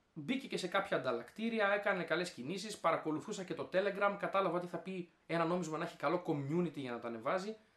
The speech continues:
Μου δίδαξε πάρα πολλά σαν πρώτο νόμισμα στο οποίο επένδυσα.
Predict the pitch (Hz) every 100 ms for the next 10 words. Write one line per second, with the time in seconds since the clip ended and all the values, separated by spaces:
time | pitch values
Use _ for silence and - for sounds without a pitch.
0 | _ _ _ _ _ _ 160 175 226 277
1 | 277 - 269 269 247 202 185 - - 165
2 | 165 180 160 156 151 135 135 - - -
3 | 151 139 143 123 127 113 107 - -